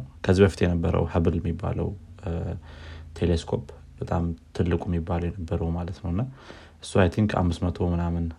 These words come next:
ኪሎ ሜትር አካባቢ ነው ከምድር የሚርቀው። እ፣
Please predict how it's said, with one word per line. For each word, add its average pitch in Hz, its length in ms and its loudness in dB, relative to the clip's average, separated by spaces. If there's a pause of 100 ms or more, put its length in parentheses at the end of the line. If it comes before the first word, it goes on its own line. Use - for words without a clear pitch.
(140)
ኪሎ 90 220 0
ሜትር 82 260 -2
አካባቢ 85 360 -2
ነው 85 140 0
ከምድር 85 600 0
የሚርቀው። 85 440 -2 (760)
እ፣ 87 100 0